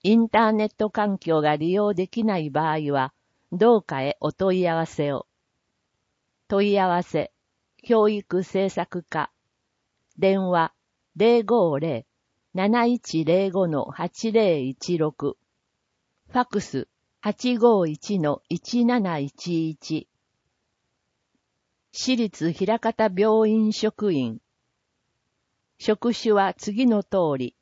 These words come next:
表、病院正職員。職種名、採用予定人数、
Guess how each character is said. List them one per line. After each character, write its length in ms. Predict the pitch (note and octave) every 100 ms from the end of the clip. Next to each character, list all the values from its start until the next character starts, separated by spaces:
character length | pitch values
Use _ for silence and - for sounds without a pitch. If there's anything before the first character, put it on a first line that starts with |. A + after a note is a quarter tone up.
| _ _ _ _ _ _ _
表、 340 | A#3 G#3+ G3+ - _ _ -
病 420 | E3 A3+ A#3 A3+
院 280 | A3 A3 G#3+
正 320 | - A#3 A#3
職 400 | - A3+ - A3
員。 180 | C3+ A#3+ _ _ _ _ _ _ _ _
職 320 | - A3+ B3
種 240 | A#3+ A#3+ A3
名、 320 | D#3+ A#2+ - _ -
採 380 | - G#3+ A3+
用 220 | A3+ G#3+ G3+
予 160 | G3+
定 320 | - A3+ A3+
人 320 | A3 A3 G3 C#3+
数、 320 | D3 A#2